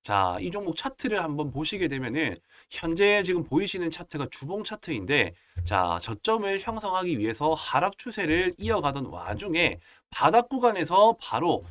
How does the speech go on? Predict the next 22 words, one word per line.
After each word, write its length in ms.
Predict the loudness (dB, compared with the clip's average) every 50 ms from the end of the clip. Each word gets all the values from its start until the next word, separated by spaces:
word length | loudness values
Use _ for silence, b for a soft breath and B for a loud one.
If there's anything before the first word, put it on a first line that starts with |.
| B B B -10
대량 380 | -6 -2 0 2 2 2 2
매집이 600 | 0 -2 -2 0 -2 -2 0 0 0 0 0 -2 -4
들어왔다라는 720 | -6 -6 -4 -2 -2 -4 -4 -4 -4 -4 -4 -4 -4 -8 -8
것을 180 | -8 -10 -12 -14
확인을 400 | -14 -14 -12 -10 -10 -8 -8 -8
했습니다. 520 | -10 -10 -12 -12 -12 -10 -6 -4 -6 -4
자, 420 | -4 -6 -8 -8 -10 _ -18 -18 -16
추세를 540 | -14 -14 -12 -6 -4 -2 0 0 0 0 0
돌리고자 480 | -4 -4 -4 -2 -2 -2 -2 -2 -2
하는 320 | -2 -4 -2 -4 -2 -2 -4
시도를 440 | -4 -6 -4 -4 -2 -2 -2 -2 -4
하고 480 | -4 -6 -4 -2 0 0 0 0 -2 -6 B B B B -10
한 180 | -10 -8 -6
차례 340 | -4 0 0 2 2 2 0
눌러준 440 | -2 -2 -2 -2 -2 -2 -2 -2 -4
시점에서 520 | -4 -4 -2 -4 -4 -2 -2 -2 -4 -6 -6
이제 280 | -6 -4 -2 -2 0 2
막 300 | 6 8 8 8 6 2 _ -14
추세를 400 | -14 -12 -8 -6 -6 -4 -4 -4
돌리는, 400 | 0 0 2 2 2 0 0 -6 -10 -12 -14 B B -14
자, 140 | -10 -6
이렇게 560 | -2 -2 -2 -2 0 2 4 4 6 4 2